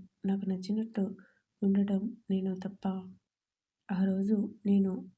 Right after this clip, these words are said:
మీ డాడీ ఎంత చెప్పినా వినిపించుకోలేదు. నాకు బావ ప్రాణం, తన కోసమే ఏమైనా చేస్తాను అన్నట్టు మాట్లాడావు.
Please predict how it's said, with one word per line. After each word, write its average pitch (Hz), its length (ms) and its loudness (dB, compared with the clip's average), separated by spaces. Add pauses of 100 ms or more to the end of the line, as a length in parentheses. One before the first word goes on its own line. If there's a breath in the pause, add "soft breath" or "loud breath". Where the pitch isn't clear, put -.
(280)
మీ 202 140 6
డాడీ 185 360 0
ఎంత 175 260 -4
చెప్పినా 226 420 -2
వినిపించుకోలేదు. 190 840 0 (460 loud breath)
నాకు 196 220 2
బావ 185 260 0
ప్రాణం, 196 420 0 (480 loud breath)
తన 202 140 2
కోసమే 220 480 0
ఏమైనా 196 340 2
చేస్తాను 190 640 -2 (240)
అన్నట్టు 190 480 0
మాట్లాడావు. 185 560 0